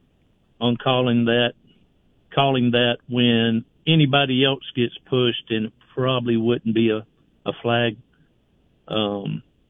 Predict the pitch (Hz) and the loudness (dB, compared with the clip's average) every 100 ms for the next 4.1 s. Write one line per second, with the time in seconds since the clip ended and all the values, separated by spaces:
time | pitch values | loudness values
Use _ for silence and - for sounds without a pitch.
0 | - 117 117 120 120 - 117 120 - 127 | -4 0 2 0 -6 -8 -2 -2 -2 -4
1 | 120 117 - 123 117 113 107 131 123 123 | -4 -8 -4 -2 -2 -4 0 0 0 0
2 | 107 104 120 113 127 120 113 117 117 120 | -2 2 0 2 0 2 4 2 2 0
3 | 120 110 107 113 123 131 123 127 127 101 | 0 0 0 2 2 2 2 2 2 0
4 | 101 | -2